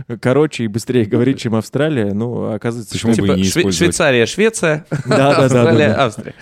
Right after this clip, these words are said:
Speaker 1: Да. Россия, Русь. А, так вот, а, и, э, именно это заблуждение, а, оно вот такое первое, э, ну, я даже не знаю,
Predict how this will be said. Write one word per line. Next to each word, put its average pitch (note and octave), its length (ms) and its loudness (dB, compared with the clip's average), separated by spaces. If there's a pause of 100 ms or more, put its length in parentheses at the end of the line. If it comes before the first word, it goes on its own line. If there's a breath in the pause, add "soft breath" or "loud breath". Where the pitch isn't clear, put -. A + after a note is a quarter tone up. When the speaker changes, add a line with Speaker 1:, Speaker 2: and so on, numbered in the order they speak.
Speaker 1:
Да. G#2+ 240 0 (260 loud breath)
Россия, A#2+ 600 0
Русь. G#2+ 260 0 (280 loud breath)
А, A#2+ 400 2
так - 240 0
вот, C#3+ 400 2
а, B2+ 320 4
и, F#3 560 4
э, C#3 340 6
именно D3+ 280 4
это C#3 140 0
заблуждение, D3+ 880 2
а, A2+ 200 2
оно A2 400 -2
вот G#2+ 120 -4 (200)
такое A2 300 -2 (320)
первое, C3 840 2
э, - 20 -6
ну, F2+ 120 -4
я B2+ 100 0
даже A2+ 160 -6
не A#2+ 80 -6
знаю, A2 240 -2